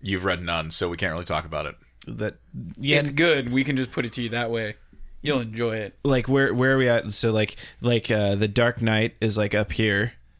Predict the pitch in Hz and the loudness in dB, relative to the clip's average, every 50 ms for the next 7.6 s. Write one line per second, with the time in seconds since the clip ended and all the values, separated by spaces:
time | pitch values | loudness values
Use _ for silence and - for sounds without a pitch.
0 | _ - - 98 117 - - 120 117 110 107 104 98 - - 104 104 107 107 117 | _ -12 -4 -4 -4 0 0 0 2 2 2 2 0 0 -2 0 0 2 2 2
1 | 113 107 110 117 101 107 107 - 117 104 101 113 - - - - 104 113 107 - | 2 2 2 2 2 2 2 2 0 2 2 2 2 0 2 0 0 -2 0 0
2 | 110 113 110 - 123 110 113 110 104 - 107 98 95 101 104 104 - 98 98 98 | 0 0 2 2 2 2 0 0 0 0 0 0 2 0 0 0 0 -2 0 0
3 | 101 95 92 107 98 90 - - - - - - - 175 139 123 113 113 123 120 | 2 2 4 2 2 0 -4 -8 -14 -20 -20 -12 -6 -4 -2 -2 -2 -2 -2 0
4 | 117 117 113 113 113 110 104 123 113 113 - 120 113 113 107 104 - - _ - | 0 2 2 2 0 0 2 2 2 2 0 0 -2 0 0 0 -2 -4 _ -20
5 | - - - - - 123 123 110 104 104 101 101 101 104 95 95 - - - _ | -4 -2 -2 0 0 0 0 2 2 2 2 0 0 0 -2 -4 -6 -8 -16 _
6 | - - - - 117 113 110 110 110 98 104 101 101 98 98 95 92 87 90 92 | -8 -6 -2 0 0 0 2 0 0 2 2 2 2 2 0 0 0 0 0 0
7 | - 92 90 87 87 90 - 101 101 101 101 | 2 0 0 0 0 0 0 0 0 0 -4